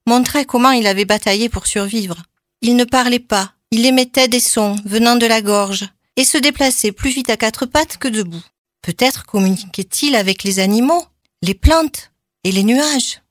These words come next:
Tiens, moi je collecte un pissenlit pour en faire une trompette. » L'enfant sauvage aussi devait se faire des jouets avec les éléments de la nature. Attention, j'entre maintenant dans le monde des hommes. Je vois comment ils utilisent la pierre,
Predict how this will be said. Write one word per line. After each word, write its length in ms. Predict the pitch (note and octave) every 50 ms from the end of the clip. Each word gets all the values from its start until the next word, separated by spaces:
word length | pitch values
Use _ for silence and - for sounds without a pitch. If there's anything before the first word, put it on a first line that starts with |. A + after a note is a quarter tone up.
| _ _ _
Tiens, 260 | - - E4 F4 F#4
moi 200 | F4 D4 D4+ F4 -
je 60 | -
collecte 380 | D4 - C#4 C4+ C#4+ C#4+ - C#4
un 80 | C4 C4
pissenlit 600 | - - - - D#4 D4+ D4 C4 A3 G#3 - _ _
pour 160 | - B3+ A#3
en 100 | A#3+ B3
faire 220 | B3 - C#4 B3
une 140 | B3 A#3+ B3
trompette. » 640 | - - C4+ C4 B3+ - A#3 G#3+ A3 - - - - _ _ _ _ _ _ _ _ _ _ -
L'enfant 280 | E3+ F3+ F3+ - F#3 F#3
sauvage 380 | - - G3 F3+ G3 G3 -
aussi 320 | C4 C4 - - - A4 G4
devait 200 | D#4 C4+ B3+ B3
se 160 | A#3+ - B3+
faire 260 | A#3+ - - A#3+ A#3 A3
des 140 | A3+ A3+
jouets 260 | G#3+ A3+ A#3 A#3+ A#3+ A#3
avec 300 | G#3+ G3+ G#3 G3+ - G#3+
les 160 | G3+ F#3+ G#3
éléments 280 | G3 G3+ G3+ G3+ G3+
de 120 | G3+ G3+ G3
la 120 | F#3+ F#3
nature. 600 | F#3+ F#3+ F#3+ F#3+ - - A3 G#3 G#3 G3+ - - _ _ _ _ _ _ _ _ _ _ -
Attention, 600 | - - - B3+ A3 G#3+ - - - E3+ E3 E3 _ _ _ _ _ _ _ _ -
j'entre 400 | F3 F3+ A#3+ B3+ C4 B3+ - C4+
maintenant 500 | A3+ A3+ A3+ A#3 - B3 A3+ A#3 A#3+ C4
dans 160 | C4+ A#3 G3+
le 80 | G3 G3
monde 300 | G3 G3+ G#3+ A#3 A#3 G#3
des 280 | F#3 F3 F3+ E3 E3 F3
hommes. 300 | E3+ E3 D#3+ D3 D3+ D#3+ _ _ _ _ _ _ _ _ _ _ _ -
Je 140 | - G#3+ A3+
vois 180 | A3 C4+ C#4
comment 300 | C4+ - B3 A#3 A#3 A#3+
ils 280 | B3 A3+ G#3+ G3+ G3+ A3
utilisent 480 | A3 - - G#3+ G#3 A3+ A3+ A3+ A3 G3+
la 140 | G3+ G3
pierre, 540 | - - - - F#3+ F#3+ F#3+ F#3+ - - -